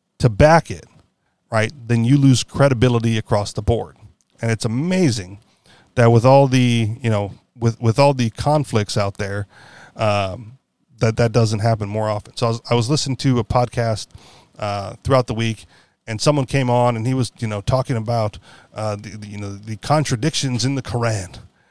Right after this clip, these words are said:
right? And then, and then he brought up the fact that as, as far as I can tell, there are no contradictions in the Christian Bible,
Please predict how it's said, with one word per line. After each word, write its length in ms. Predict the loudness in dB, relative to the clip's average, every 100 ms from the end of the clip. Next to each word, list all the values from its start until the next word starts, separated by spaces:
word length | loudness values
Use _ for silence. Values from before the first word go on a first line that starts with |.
| _ _ _ -8
right? 240 | -8 -8 _ _ _ -6
And 220 | -2 -2
then, 120 | -4 -2
and 160 | 0 2
then 120 | 2
he 60 |
brought 240 | 4 4 4
up 80 | 2
the 80 |
fact 180 | 0 0
that 200 | 0 -2
as, 260 | -2 -4 -4 -8
as 160 | -8
far 240 | -2 0 0
as 80 | 0
I 140 | -2
can 140 | -4
tell, 200 | -8 -6 -4
there 340 | -6 -6 -6
are 40 |
no 160 | -6 -6
contradictions 800 | -2 -2 -2 -4 -4 -4 -4 -2
in 80 | -4
the 80 | -2
Christian 380 | -2 -2 -4
Bible, 440 | -4 -2 0 -2